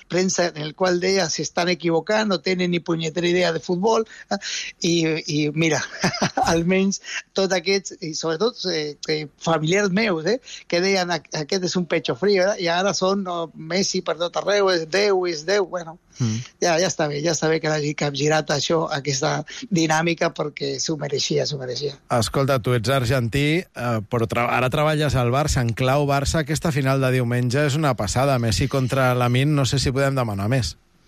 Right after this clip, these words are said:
Speaker 1: Totalment, totalment. I, no, i a més a més, amb, amb, amb vuit jugadors de la selecció espanyola del, del Barça, jo crec que, que rea-, realment el, és, és una final somiada,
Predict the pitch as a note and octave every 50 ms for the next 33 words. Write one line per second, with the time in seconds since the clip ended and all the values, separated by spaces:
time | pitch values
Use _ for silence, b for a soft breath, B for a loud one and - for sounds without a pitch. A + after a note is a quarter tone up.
0 | b b b b b b b b b - - _ - - F#3 F#3 - - E3+ D#3
1 | D3 E3 D#3 D#3 D3+ D#3 D3 C3+ - C#3 C3 C#3+ C3 C#3 D3+ D3+ D3 C#3+ C#3+ C#3+
2 | C3 C#3+ B2+ C3 C3+ C3 C3 B2+ B2 A#2 C3 B2 B2+ B2 - - D3+ C#3 C3+ C#3+
3 | - E3 C#3 C#3 C3+ C3+ - - - B2+ C#3+ C#3 C3+ D3+ D3+ C#3 D3+ C#3+ C#3 D3
4 | C#3+ C#3 D3 C#3+ C#3 C3+ C#3+ C3+ C3+ C3 - - D#3 C#3+ C#3 C3 D3+ C#3+ - -
5 | D3+ C3+ C3+ C#3 C#3 C3+ C3 C3+ C#3 C#3+ C#3+ C#3+ C#3+ - C#3+ C#3 C#3+ C#3 C3+ C3+
6 | - F3 F3 E3 - - E3 D#3+ D#3 D#3 D3+ B B B B B B - E3 D3
7 | D#3+ D3+ - D#3 E3 D#3+ - - E3 D#3+ D#3 D3+ D3+ D3 - D3 C#3+ C3+ C3+ C#3
8 | C#3+ D3 D3 C#3 C3+ C3+ C#3+ C#3+ D3 D3 - D3 D3 D3 D3 D3 D3+ D3+ D3 D3
9 | D3+ D3+ D3 D3 C#3+ C3+ C3 C3 C3 C3 C3+ - - D3 C3+ - - D3+ - D3+
10 | C#3 - E3+ D#3+ D#3 D#3 D3 - - - D3+ D#3 D#3+ - - D#3 D#3 D#3+ E3 E3
11 | D#3+ D#3+ D3+ C#3+